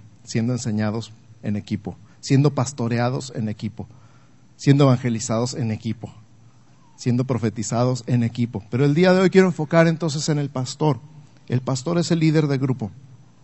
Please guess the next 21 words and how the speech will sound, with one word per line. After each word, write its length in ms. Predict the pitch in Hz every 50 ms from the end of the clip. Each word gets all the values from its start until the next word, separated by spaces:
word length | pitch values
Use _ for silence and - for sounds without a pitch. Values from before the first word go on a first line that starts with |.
| _ _ _ - - _ _ - -
es 120 | - 113 135
nuestro 280 | 147 139 131 - 143 127
apoyo, 340 | 131 127 120 117 110 107
es 80 | 110 113
nuestro 240 | 147 131 139 151 135
respaldo. 500 | 117 117 - - - 127 127 120 101 - - - - - - -
Necesitamos 680 | 117 - - 117 - - - - 131 135 147 147 127
de 60 | 135
ustedes, 440 | 127 131 - 127 127 127 120 110 -
muchachos. 540 | 117 104 - - 92 - - - - - - - - - - _ _ - - - - _ _ _ _ _ _ _ _ _ _
Conclusión, 640 | - 170 180 202 196 180 - 196 196 180 156 123 117
Dios 240 | 127 170 180 170 -
inventó 640 | 190 185 170 165 160 165 165 - 190 190 202 202 214
una 280 | 214 185 180 190 190 175
forma 320 | - 185 175 175 175 170
de 100 | 160 151
que 120 | 160 151
nadie 280 | 139 139 147 156 165 160
se 140 | - - 147
sintiera 460 | 135 139 127 131 143 143 143 143 135
solo, 340 | - - 151 151 139 127